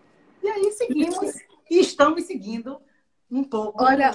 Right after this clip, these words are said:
Speaker 2: olha,
Speaker 1: nessa
Speaker 2: Márcia,
Speaker 1: linha.
Speaker 2: isso é uma coisa, assim, impressionante. Por isso que eu convidei você pra esse bate-papo,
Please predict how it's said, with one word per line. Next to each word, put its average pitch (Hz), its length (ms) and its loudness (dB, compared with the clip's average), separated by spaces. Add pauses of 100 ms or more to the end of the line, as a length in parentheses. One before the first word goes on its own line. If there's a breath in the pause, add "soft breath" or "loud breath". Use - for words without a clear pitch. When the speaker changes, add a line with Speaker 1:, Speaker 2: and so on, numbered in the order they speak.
(120)
Speaker 2:
olha, 277 220 -4
Speaker 1:
nessa 247 260 0 (100)
Speaker 2:
Márcia, 233 160 -4
Speaker 1:
linha. 190 340 -12 (460)
Speaker 2:
isso 247 220 -4
é 302 60 -2
uma 294 160 0
coisa, 226 340 -2
assim, 220 300 -10
impressionante. 240 680 -8
Por 240 180 -6
isso 262 220 -6
que 269 280 -6
eu 254 180 2
convidei 226 520 0
você 196 420 -4
pra 180 240 -6
esse 175 300 -6
bate-papo, 175 680 -10